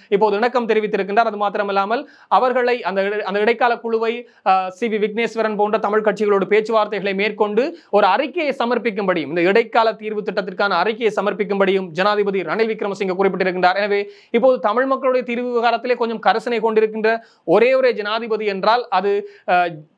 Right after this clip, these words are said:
ரணில் விக்ரமசிங்கே என்றே சொல்ல வேண்டும். காரணம், அஹ், வெளிப்படையாக அவர் குறிப்பிடுகின்றார், தமிழ் மக்களுக்கு தீர்வை வழங்கப் போகின்றேன் என்று. அத்தனை தமிழ் கட்சிகளையும் அழைத்து, அத்தனை சிங்கள கட்சிகளையும் அழைத்து அவர் பேச்சுவார்த்தைகளை மேற்கொண்டு கொண்டிருக்கின்றார். ஆனால் அவர்கள் இதுதான் தீர்வு என்பதை முடிவெடுக்கவில்லை. தமிழ் மக்கள் கேட்கின்ற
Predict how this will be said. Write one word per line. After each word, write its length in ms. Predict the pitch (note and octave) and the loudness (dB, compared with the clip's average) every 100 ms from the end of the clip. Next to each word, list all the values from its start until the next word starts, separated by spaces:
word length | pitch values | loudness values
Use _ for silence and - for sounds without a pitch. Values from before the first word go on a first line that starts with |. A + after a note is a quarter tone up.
| F#3 | 0
ரணில் 240 | F3 A#3 A#3+ | 2 2 0
விக்ரமசிங்கே 440 | A3 A3 G#3 G3+ G3+ | 0 -2 0 0 2
என்றே 160 | G#3 | 2
சொல்ல 200 | G#3 G3+ G3+ | 0 2 2
வேண்டும். 260 | D#3+ B2 F#3+ | 0 0 2
காரணம், 320 | F#3+ G3+ G#3+ G#3+ - G3 | 2 0 -4 -10 -10 2
அஹ், 240 | E3+ E3+ F3 | 2 4 0
வெளிப்படையாக 520 | C4+ D4+ C4 A#3+ A3 | 0 2 2 2 0
அவர் 200 | G#3+ G#3 | -4 -4
குறிப்பிடுகின்றார், 540 | G#3 G3 G3 G3+ G3+ | -4 -2 -2 0 0
தமிழ் 180 | G#3 G#3 | -2 -4
மக்களுக்கு 300 | G3+ G3+ G3 | -2 -2 -2
தீர்வை 260 | G3 G3+ G3 | -2 0 2
வழங்கப் 260 | F#3+ F#3+ F3+ | 2 0 -2
போகின்றேன் 320 | F#3 F#3+ F#3 | -2 -2 -4
என்று. 180 | F#3+ B3 D#4+ - - F3 | -4 -4 -6 -12 0 2
அத்தனை 280 | F3 A#3 | 2 0
தமிழ் 280 | A3 G3+ G#3+ | 2 0 0
கட்சிகளையும் 500 | G#3+ G3 G#3 G3+ G3 F3+ | -4 -2 0 0 2 0
அழைத்து, 240 | G3 G3 | 0 2
அத்தனை 320 | G#3 A3 G#3+ G#3 | 0 0 -2 -2
சிங்கள 300 | G#3 A3+ A#3+ | 0 2 2
கட்சிகளையும் 460 | G#3+ G3+ G3 F#3+ F3+ | 0 -4 -2 0 0
அழைத்து 200 | F#3+ G#3+ | 0 0
அவர் 140 | G3 | 0
பேச்சுவார்த்தைகளை 540 | G3+ G#3 G#3 G3 F#3+ F3 | 0 2 0 0 -4 -2
மேற்கொண்டு 380 | G3 G3+ A3+ F#3+ | -4 -2 -2 -2
கொண்டிருக்கின்றார். 540 | F3+ F3+ E3+ G3+ G3+ G3 | -2 -4 0 0 2 0
ஆனால் 260 | G#3 G3 C#4+ _ _ - | 0 -2 -4 _ _ 0
அவர்கள் 500 | F#3 C4 D4 C#4+ E4+ - | 2 2 2 -4 -6 -8
இதுதான் 420 | G#3+ C#4+ D#4 D4 | -6 0 0 0
தீர்வு 300 | C4+ C#4+ D4 C4+ | -6 -4 -2 0
என்பதை 260 | A#3 A3+ | 0 0
முடிவெடுக்கவில்லை. 640 | A#3+ A3+ G#3+ F#3 D#3+ C3 A2 | 0 0 0 -2 -4 -8 0
தமிழ் 320 | G#3 A#3+ C#4+ | 2 2 -2
மக்கள் 380 | C4+ B3+ C4 B3+ | -4 -2 -2 0
கேட்கின்ற 380 | A3+ A3+ A#3+ A3+ | 0 -2 -2 0